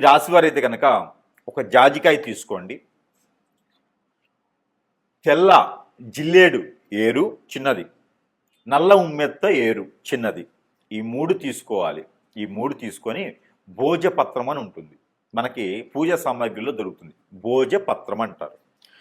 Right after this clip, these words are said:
చెక్కతో చేసినటువంటి ప్యూర్ పేపర్ అంటారు అనమాట. పేపర్ అంటే మిషన్లో వేసి రంగరించి పేపర్లో వస్తుంది కదా, అది భోజపత్రం అంటారు.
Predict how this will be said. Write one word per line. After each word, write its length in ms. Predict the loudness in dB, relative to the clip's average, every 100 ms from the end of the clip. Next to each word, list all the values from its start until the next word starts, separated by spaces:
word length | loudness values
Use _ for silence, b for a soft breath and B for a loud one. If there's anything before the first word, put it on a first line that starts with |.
| b b b _
చెక్కతో 400 | 0 2 2 0 0
చేసినటువంటి 640 | 0 -2 -4 -4 -6 -4 -6 -6 -10
ప్యూర్ 440 | -8 -4 0 -2 -2 -8 _ _ _ -4
పేపర్ 300 | -4 -2 -4
అంటారు 260 | -4 -10 -12
అనమాట. 260 | -14 -16 -18 -20 _ -4
పేపర్ 260 | -4 -2 -6
అంటే 120 | -6 -12
మిషన్లో 340 | -10 -6 -4 -4
వేసి 260 | -6 -6 -6 -4
రంగరించి 500 | -6 -6 -8 -10 -10 -4
పేపర్లో 360 | -2 -2 -2 -4
వస్తుంది 240 | -4 -6 -4
కదా, 120 | -4 -4
అది 120 | -6 -4 -4
భోజపత్రం 560 | -4 -4 -8 -8 -6 -8
అంటారు. 300 | -8 -8 -8